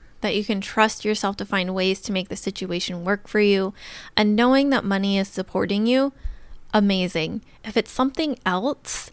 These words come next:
take that and run with it. And I would love to hear what things help you, or have you found that help you, to reduce the nervousness around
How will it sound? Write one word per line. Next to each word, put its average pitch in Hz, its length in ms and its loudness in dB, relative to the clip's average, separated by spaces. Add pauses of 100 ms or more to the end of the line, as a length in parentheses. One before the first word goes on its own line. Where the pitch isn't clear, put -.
(200)
take - 300 0
that 302 300 -2
and 196 340 0
run 190 300 4
with 175 200 -2
it. - 220 -4 (480)
And 208 140 2
I 208 40 8
would 220 200 4
love 220 300 4
to 240 120 0
hear 196 640 2 (960)
what 208 420 2 (140)
things 220 640 2 (400)
help 220 320 4
you, 240 560 4 (600)
or 208 100 4
have 285 420 2
you 175 140 0
found 175 340 -6
that 180 140 -4
help 202 300 -4
you, 185 280 -4 (720)
to 247 240 4
reduce 262 500 2
the 339 160 -2
nervousness 202 680 0
around 180 840 -2